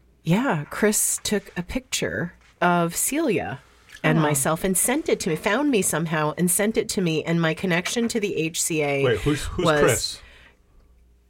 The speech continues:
Speaker 1: So
Speaker 2: At the time,
Speaker 1: Kelly.
Speaker 2: she was the, at the time, she was the co-,
Speaker 1: Co-executive
Speaker 2: co-executive
Speaker 1: director.
Speaker 2: director.
Speaker 3: Okay, you kicked
Speaker 2: Yeah.
Speaker 3: her out? You kicked her
Speaker 2: No,
Speaker 3: out,
Speaker 2: no,
Speaker 3: Kelly?
Speaker 2: no,
Speaker 1: No,
Speaker 2: no,
Speaker 1: no,
Speaker 2: no,
Speaker 1: no.
Speaker 2: no.
Speaker 3: All right.
Speaker 2: She,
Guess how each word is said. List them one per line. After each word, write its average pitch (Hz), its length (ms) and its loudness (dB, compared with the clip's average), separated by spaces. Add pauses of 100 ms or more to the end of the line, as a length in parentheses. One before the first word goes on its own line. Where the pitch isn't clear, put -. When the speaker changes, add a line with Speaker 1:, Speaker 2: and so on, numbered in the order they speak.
(420)
Speaker 1:
So 170 340 4 (340)
Speaker 2:
At 196 200 2
the 226 80 2
time, 220 240 4
Speaker 1:
Kelly. - 80 -4
Speaker 2:
she 185 80 4
was 180 160 -4
the, 185 280 -4
at 170 180 -2
the 185 60 -6
time, 170 240 -4
she 160 200 -6
was 151 180 -4
the 139 340 0
co-, 160 160 0
Speaker 1:
Co-executive 170 680 0
Speaker 2:
co-executive 135 380 -2
Speaker 1:
director. 131 260 -2
Speaker 2:
director. 104 200 0
Speaker 3:
Okay, 101 100 2
you 104 100 0
kicked 127 240 0
Speaker 2:
Yeah. 117 60 4
Speaker 3:
her 110 40 4
out? 143 220 2 (320)
You 123 80 2
kicked - 240 2
her 233 40 6
Speaker 2:
No, 269 140 8
Speaker 3:
out, 330 80 6
Speaker 2:
no, 285 160 6
Speaker 3:
Kelly? 196 80 8
Speaker 2:
no, 254 120 10
Speaker 1:
No, 285 140 10
Speaker 2:
no, 285 340 6
Speaker 1:
no, - 0 -
Speaker 2:
no, 247 140 6
Speaker 1:
no. 240 200 2
Speaker 2:
no. 247 260 2
Speaker 3:
All 254 80 2
right. 269 180 4
Speaker 2:
She, 240 320 2